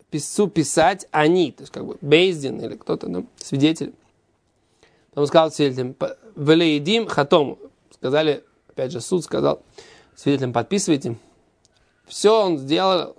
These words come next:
написали, подписали, он дал, дали ему, он дал ей. Гет батель. Почему? Потому что он должен дать повеление соферу, «Пиши». Он должен дать п-, э, повеление свидетелям, «Подпишите».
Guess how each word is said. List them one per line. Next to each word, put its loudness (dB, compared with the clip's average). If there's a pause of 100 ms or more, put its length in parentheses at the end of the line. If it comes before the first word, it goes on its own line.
(140)
написали, 2
подписали, 0
он -4
дал, 4 (200)
дали 4
ему, 0
он -4
дал 2
ей. -2 (340)
Гет 4
батель. -2 (420)
Почему? 2
Потому 0
что -8
он 2
должен 0
дать 0
повеление 0 (160)
соферу, 2 (160)
«Пиши». -4 (300)
Он -2
должен -2
дать 4
п-, -6
э, 0
повеление 0 (320)
свидетелям, 0
«Подпишите». -4